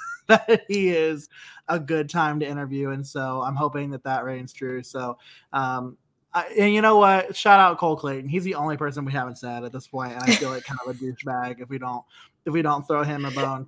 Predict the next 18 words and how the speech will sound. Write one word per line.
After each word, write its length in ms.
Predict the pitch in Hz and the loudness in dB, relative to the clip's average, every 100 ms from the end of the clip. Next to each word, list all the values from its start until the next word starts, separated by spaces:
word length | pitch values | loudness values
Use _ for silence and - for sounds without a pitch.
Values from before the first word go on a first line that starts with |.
| _ | _
too. 360 | 143 135 135 131 - _ - | -4 -2 -4 -6 -20 _ 0
Um, 580 | 147 143 143 139 139 139 | 4 4 4 2 -2 -2
he's, 300 | 170 220 202 | 2 2 4
like, 460 | 226 214 196 185 - _ 160 143 | 6 6 4 0 -8 _ -20 0
big 320 | 196 202 190 | 2 2 2
time, 520 | 208 185 185 180 180 | 6 6 6 4 4
like, 460 | 165 147 139 135 _ _ _ | 2 0 -2 -8 _ _ _
fan 300 | 180 170 165 | -2 0 0
favorite 360 | 165 165 156 | 0 2 2
in 80 | 151 | -2
Cleveland, 640 | 139 160 160 151 151 151 | -4 0 0 0 0 -2
so 180 | 151 151 | -2 0
I'm 220 | 143 165 | 4 4
excited 380 | 202 196 196 175 | 4 0 0 0
to 60 | 156 | -2
see 180 | 165 147 | -4 -4
him 260 | 160 165 | -2 -2
because 500 | 165 170 147 143 139 | -2 -2 -2 -2 -6